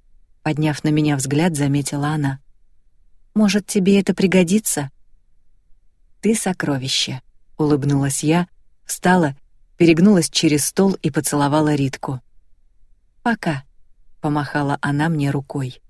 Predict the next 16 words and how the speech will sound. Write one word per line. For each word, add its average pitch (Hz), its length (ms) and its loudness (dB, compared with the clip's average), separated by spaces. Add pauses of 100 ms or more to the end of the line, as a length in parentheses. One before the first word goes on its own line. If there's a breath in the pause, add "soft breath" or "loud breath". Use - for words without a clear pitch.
(960)
Я 233 200 2
вернулась 208 460 4
домой. 147 480 -2 (840)
Сашка 220 440 0
жалобно 165 460 2
скулил 175 400 4
под 139 240 -2
дверью. 135 460 -2 (680)
Лукьянова 170 580 2
не 139 220 2
было. 135 340 -4 (680)
Его 196 240 4
машины 202 400 4
в - 20 2
гараже 151 360 2
тоже. 147 420 0